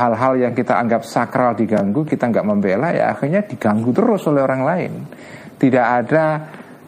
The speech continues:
dorongan untuk membela diri itu. Makanya masyarakat manusia itu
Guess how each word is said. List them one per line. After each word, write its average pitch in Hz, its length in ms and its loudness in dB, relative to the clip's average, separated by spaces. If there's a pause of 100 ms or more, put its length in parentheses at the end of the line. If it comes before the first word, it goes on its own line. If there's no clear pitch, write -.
(480)
dorongan 170 760 2
untuk 147 300 0
membela 135 560 2
diri 90 500 -4
itu. 78 220 -12 (240)
Makanya 147 320 0
masyarakat 131 560 0
manusia 127 580 0
itu 202 380 -2